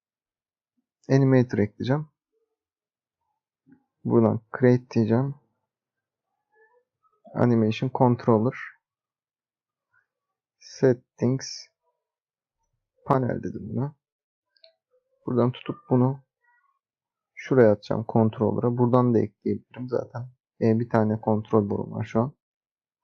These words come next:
Avatar none falan.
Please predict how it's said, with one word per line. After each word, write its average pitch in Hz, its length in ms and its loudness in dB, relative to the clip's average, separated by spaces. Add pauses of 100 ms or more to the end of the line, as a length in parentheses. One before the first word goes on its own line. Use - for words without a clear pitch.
(1200)
Avatar 127 520 2
none 117 320 0
falan. 117 380 -2